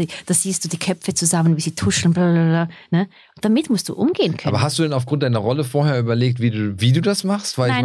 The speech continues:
Speaker 2: mein
Speaker 1: ich hab, ich bin so spirituell, dass ich gesagt hab, ich
Speaker 2: Mhm.
Speaker 1: mach das genau so, wie es sich für mich
Speaker 2: Mhm.
Speaker 1: richtig anfühlt.
Speaker 2: Also einfach raus.
Speaker 1: Und was
Speaker 2: Mhm.
Speaker 1: ich, ich, ich hab so ein Bulletproof Mind.
Speaker 2: Mhm.
Speaker 1: Ich kann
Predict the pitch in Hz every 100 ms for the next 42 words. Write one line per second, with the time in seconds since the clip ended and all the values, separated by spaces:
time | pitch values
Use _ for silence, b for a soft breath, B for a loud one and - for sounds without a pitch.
0 | 110 - 240 233 233 226 - 226 233 -
1 | 226 - 196 202 - 190 180 - 190 170
2 | 185 135 170 196 - 190 196 196 190 180
3 | 165 - 175 170 - 131 165 165 139 156
4 | - 98 - - 110 117 120 117 87 85
5 | - B 196 196 180 175 113 160 - -
6 | - 208 202 - 175 160 190 196 - 156
7 | 165 151 143 131 123 180 135 151 - 190